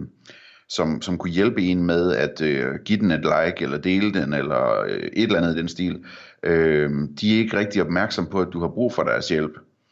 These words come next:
Øh, men du er i et netværk med dem, så hvis du har spurgt dem om det, så vil de være glade for lige at hjælpe dig med det, fordi de kan godt lide det, du har skrevet, eller hvad ved jeg. Øh, så hvorfor ikke? Øh, og der,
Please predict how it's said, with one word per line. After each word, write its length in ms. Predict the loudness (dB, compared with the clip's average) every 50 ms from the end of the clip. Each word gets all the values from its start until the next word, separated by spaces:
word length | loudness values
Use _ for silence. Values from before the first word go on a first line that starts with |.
| _ _ _ _ _ -6 -2
Øh, 400 | 0 2 2 4 2 2 2 2
men 200 | 0 0 0 2
du 80 | 2 4
er 120 | 4 4
i 120 | 4 2
et 80 | 0 0
netværk 400 | -2 -2 -2 -2 0 0 0 0 -2 -4
med 140 | -4 -4
dem, 160 | -4 -6 -8 -8
så 120 | -6 -6
hvis 140 | -6 -6 -6
du 100 | -6 -6
har 80 | -8
spurgt 360 | -6 -4 0 0 0 0 0 -2
dem 120 | -2 0
om 240 | 0 0 0 0 -2
det, 120 | -2 -2
så 80 | -2 -2
vil 140 | -2 0 0
de 80 | 0
være 160 | 0 0 2
glade 220 | 2 2 2 2 2
for 160 | 2 2 2
lige 160 | 2 2 2
at 60 | 2
hjælpe 220 | 2 2 0 0 0
dig 100 | -2 -2
med 100 | -2 0
det, 100 | -2 -2
fordi 140 | -4 -4 -8
de 140 | -6 -4 -4
kan 100 | -2 0
godt 200 | 0 0 0 0
lide 100 | 0 0
det, 140 | 0 0 0
du 80 | 0
har 80 | -2 -2
skrevet, 420 | -2 -2 0 2 2 2 2 0
eller 380 | 0 0 0 0 0 -2 -4 -12 -16 -16 -16 -16 -16 -16 -18 -18 _
hvad 160 | -4 -2 0 0
ved 80 | 2
jeg. 320 | 2 2 2 2 0 -2 -6 -12 -20 -20 -20 _ -4 0
Øh, 400 | 2 2 4 4 2 2 0 -2 -4 -6 -8 -10 -12 -14 -18 _ -14 -8
så 120 | -4 -2
hvorfor 260 | 0 0 0 2 0
ikke? 240 | 0 0 -2 -6 -16 -12 -4 -2
Øh, 460 | 0 2 2 2 2 0 0 -2 -2 -4 -4 -4 -6 -8 -12 -18 -20 -12 -4 -2
og 140 | 0 0
der, 220 | 2 2 0 0